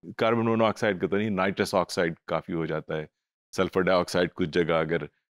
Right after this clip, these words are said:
अ, ऐसी जगह है जहाँ वोल्केनो वगैरह आसपास हो, तो वहाँ सल्फर डाइऑक्साइड की कॉन्सेंट्रेशन ज़्यादा हो जाती है। तो सारा आपको पूरी तफसील मिल जाती है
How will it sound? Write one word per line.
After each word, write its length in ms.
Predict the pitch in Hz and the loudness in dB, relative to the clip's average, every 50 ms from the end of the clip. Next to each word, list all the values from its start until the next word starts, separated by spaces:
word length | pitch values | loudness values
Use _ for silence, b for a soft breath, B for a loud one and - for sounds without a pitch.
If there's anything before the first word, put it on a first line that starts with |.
| _ | _
अ, 380 | - 85 85 82 80 82 80 73 - | -4 -2 0 2 2 2 2 0 0
ऐसी 260 | 76 87 - - 95 | -2 -2 -2 -2 -2
जगह 260 | 78 82 82 76 82 | 0 0 2 2 2
है 80 | 82 85 | 2 0
जहाँ 160 | 78 82 80 | 0 -2 -2
वोल्केनो 600 | 80 78 80 82 82 - - 90 87 85 80 80 | -2 -2 -2 -2 0 0 0 0 2 0 0 0
वगैरह 200 | 80 80 80 80 | -2 -2 -2 -2
आसपास 440 | 78 78 - - - 85 80 80 - | -2 -2 -4 -4 -2 -2 -2 -2 -2
हो, 80 | 82 78 | -6 -6
तो 120 | 76 85 | -4 -4
वहाँ 120 | 80 78 76 | -4 -4 -4
सल्फर 320 | - - 90 82 - 90 | -4 -6 -6 -4 -4 -4
डाइऑक्साइड 500 | 82 82 85 82 82 78 - - 76 73 | -2 0 0 0 -2 -4 -6 -8 -8 -8
की 100 | - - | -8 -12
कॉन्सेंट्रेशन 680 | 80 - 82 76 73 - 82 78 73 76 - - 78 78 | -10 -10 -10 -8 -8 -10 -10 -10 -10 -10 -12 -12 -12 -8
ज़्यादा 240 | 73 78 76 78 78 | -6 -6 -4 -4 -4
हो 80 | 78 | -4
जाती 220 | 78 82 82 - 117 | -4 -6 -6 -6 -6
है। 60 | 107 | -4
तो 60 | 117 | -4
सारा 340 | 107 - 131 123 123 120 110 | -2 0 2 2 4 4 2
आपको 260 | 104 101 - - 107 | 2 0 -2 -4 -6
पूरी 260 | 95 - 107 107 95 | -4 -4 -2 -4 -2
तफसील 380 | 85 - 85 80 - - 90 82 | -4 -4 -8 -8 -6 -6 -4 -4
मिल 180 | 80 82 82 78 | -4 -6 -6 -6
जाती 280 | 78 76 73 - 80 | -6 -8 -8 -8 -10
है 60 | 82 | -10